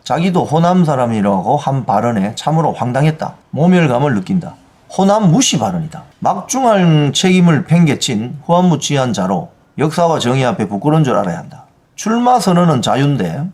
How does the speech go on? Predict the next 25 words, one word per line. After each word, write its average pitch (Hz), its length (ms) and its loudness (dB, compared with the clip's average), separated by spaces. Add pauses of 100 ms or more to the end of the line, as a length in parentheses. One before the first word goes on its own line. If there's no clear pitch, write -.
(340)
국민은 185 420 2
당신의 151 400 2
행적을 135 340 2
똑똑히 147 400 -2
기억하고 120 420 0
있다. - 280 -10 (240)
스스로 175 320 -2
조금이라도 151 520 0
호남인이라고 165 840 0
생각한다면 107 800 -2 (720)
최소한의 180 520 0
염치라도 151 520 2
되찾기를 104 480 -4
바란다. 76 380 -10 (460)
제가 202 220 0
이 151 160 2
대목에서요. 277 680 -4 (560)
저는 190 540 2
개인적으로 190 720 0
어제 135 580 2
제가 104 220 -2
댓글에서도 151 580 -2
그 - 80 -4
말씀 127 320 -2
드렸지만은 90 720 -4